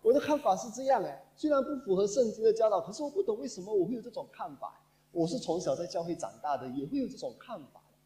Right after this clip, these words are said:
我不懂你有这种看法吗？我知道有一些基督徒有，正如我听到有一个基督徒告诉我说：“哎，全世界有几十亿的人口，那时候他告诉我说是六十亿啦，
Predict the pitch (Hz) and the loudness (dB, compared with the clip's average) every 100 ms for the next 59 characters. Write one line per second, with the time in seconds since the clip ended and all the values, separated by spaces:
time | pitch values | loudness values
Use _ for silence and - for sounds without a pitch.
0 | _ _ - 196 254 247 165 139 220 151 | _ _ -8 -4 2 4 4 2 0 -2
1 | - 196 135 98 - _ - 151 156 220 | -2 -4 -4 -6 -12 _ -8 -4 -2 4
2 | 277 180 180 226 196 - 202 156 131 - | 4 4 2 0 -8 -12 -8 -6 -4 -2
3 | 190 - - _ _ _ _ - 262 220 | -4 -6 -12 _ _ _ _ 4 6 8
4 | 151 - 196 196 156 139 190 180 185 175 | 6 4 2 4 4 2 0 0 -4 -6
5 | 139 135 185 165 180 131 107 143 - 240 | -4 0 2 2 0 -2 -4 -10 0 0
6 | - 170 170 233 196 214 151 - 135 123 | 0 -4 -10 -12 -6 -2 -2 -2 -14 -14
7 | - 147 196 170 135 135 127 139 180 135 | -16 -20 -6 -2 -2 0 -4 -2 -2 0
8 | 123 147 160 156 151 117 117 110 143 139 | 0 0 -2 -4 -4 -6 -10 -14 -10 -10
9 | - - 127 110 | -10 -10 -4 -4